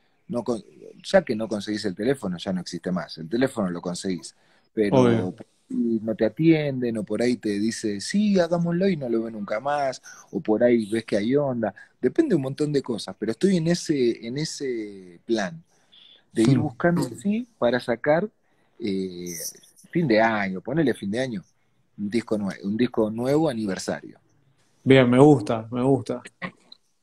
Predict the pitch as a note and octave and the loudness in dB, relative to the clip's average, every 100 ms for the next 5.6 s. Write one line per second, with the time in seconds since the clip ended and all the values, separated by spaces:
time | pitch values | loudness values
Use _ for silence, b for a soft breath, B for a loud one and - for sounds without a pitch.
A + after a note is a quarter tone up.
0 | _ _ _ A#2 G#2 A2 F#2 - C#3+ F#3+ | _ _ _ 0 2 0 -2 2 8 8
1 | A#3+ A#3 E3+ D#3+ E3+ G3+ F#3+ D#3 D#3+ G#3 | 10 8 6 4 4 4 4 2 0 -2
2 | G#3+ F3 - D#3 F#3+ G3+ G#3 F3 D#3+ D#3 | -6 -8 -8 -2 0 4 4 4 0 -2
3 | D3+ D3 D3+ D3+ C#3+ - D#3+ D#3+ F#3+ G3 | -2 -4 -8 -6 -6 -4 0 2 4 4
4 | F3 D#3+ D3+ D3+ G3 D#3+ D#3+ E3+ G#3+ A3 | 4 2 -2 2 2 2 -2 -2 -2 0
5 | F#3 F3+ G3+ G#3+ G3+ | -2 -2 -2 -2 -2